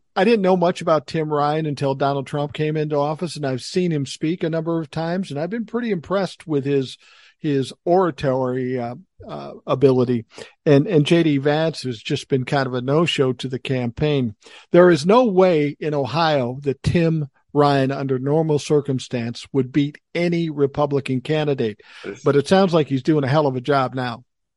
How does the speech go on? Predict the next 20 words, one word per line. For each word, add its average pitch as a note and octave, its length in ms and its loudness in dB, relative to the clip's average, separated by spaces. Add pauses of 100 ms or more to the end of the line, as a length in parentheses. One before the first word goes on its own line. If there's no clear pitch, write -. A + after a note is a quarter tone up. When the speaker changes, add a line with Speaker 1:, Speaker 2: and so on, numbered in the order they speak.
(120)
Speaker 2:
Well, B2 220 -4
well, C3+ 120 -6
he E3+ 140 -10
did D3+ 240 -2
one F3+ 240 -2
thing, E3+ 280 -4
though, G#2 160 0
that G#2 200 -2
really E3 420 -2 (160)
upset E3 480 0
me, C#2+ 200 -12 (340)
Tim A2+ 240 0
Ryan. D#2 320 -2 (380)
He, C#3+ 180 0
Speaker 1:
Okay. D#3+ 160 0 (360)
Speaker 2:
he E3 140 -2
came F#3+ 320 0
out E3+ 300 4
against D3 720 -2 (320)
the B2 400 0